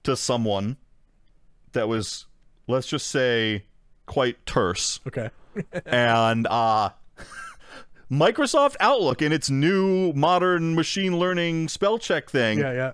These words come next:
Speaker 1: literally came up and said, "Are you sure you want to use that tone?"
Speaker 2: <laughs>
Speaker 1: And gave me suggestions for not being so, like, mean in my email. Now, in that email, I decided to just be mean and ignore it, but I thought that was really, really interesting.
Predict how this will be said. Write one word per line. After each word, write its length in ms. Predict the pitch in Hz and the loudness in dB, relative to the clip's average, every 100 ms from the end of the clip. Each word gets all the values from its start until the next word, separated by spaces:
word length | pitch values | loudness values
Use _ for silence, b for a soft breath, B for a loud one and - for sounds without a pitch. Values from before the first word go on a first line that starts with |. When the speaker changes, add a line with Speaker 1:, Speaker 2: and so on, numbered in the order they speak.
| - | -4
Speaker 1:
literally 420 | 135 214 294 277 | 0 2 2 -2
came 280 | - 262 262 | -2 0 0
up 180 | 254 185 | 0 -2
and 100 | 147 | -4
said, 440 | - 147 117 110 - - - | 0 2 2 -2 -12 -20 -4
"Are 80 | 127 | -2
you 180 | 320 415 | 0 0
sure 340 | - - 202 | -2 0 0
you 140 | 240 170 | 0 2
want 240 | 165 170 | 0 0
to 100 | 165 | -4
use 400 | 127 135 160 107 | -2 -2 -2 -4
that 440 | 87 101 123 - - | -6 -4 -4 -6 -14
tone?" 640 | - 113 113 123 175 233 - | -4 -2 0 2 2 0 -2
Speaker 2:
<laughs> 40 | |
Speaker 1:
And 220 | 240 208 165 | -2 0 2
gave 300 | 208 269 277 | 0 0 0
me 120 | 269 | -2
suggestions 880 | - 233 208 208 285 - 226 185 143 | -2 -2 0 0 0 -2 -2 -2 0
for 140 | 190 | 0
not 760 | 175 170 175 208 220 - 139 127 | 2 2 2 0 -4 -8 -8 -2
being 640 | 220 247 202 175 165 170 b b b - | 0 0 0 0 -2 -4 b b b -16
so, 840 | - - 233 220 220 220 226 226 - | -10 -2 2 4 4 4 0 -4 0
like, 400 | 190 180 170 143 - - - | 2 2 0 -6 -20 -20 -4
mean 500 | 160 170 254 233 170 | -2 0 0 0 0
in 140 | 165 | 0
my 160 | 170 170 | 0 -2
email. 320 | 220 196 98 | -2 -2 -2
Now, 140 | 117 107 | 0 0
in 60 | |
that 160 | 127 190 | 0 0
email, 300 | 151 143 131 | -2 0 0
I 80 | 135 | 0
decided 440 | 123 - 131 120 - | 0 0 2 2 -2
to 60 | |
just 220 | - 110 | -4 -6
be 120 | 113 101 | -4 -2
mean 340 | 185 113 101 | -2 -2 -4
and 100 | 101 | -4
ignore 320 | 101 151 202 | -2 0 0
it, 240 | 117 117 123 | 0 -2 0
but 320 | 131 127 185 - - | 0 0 -10 -8 0
I 120 | 220 | 2
thought 220 | 240 262 | 2 -2
that 160 | 247 254 | -2 -2
was 120 | 208 | -4
really, 440 | 147 156 233 247 | -6 -6 -4 -4
really 300 | 214 220 202 185 | 0 0 0 -2
interesting. 360 | 170 - 82 | -6 -10 -12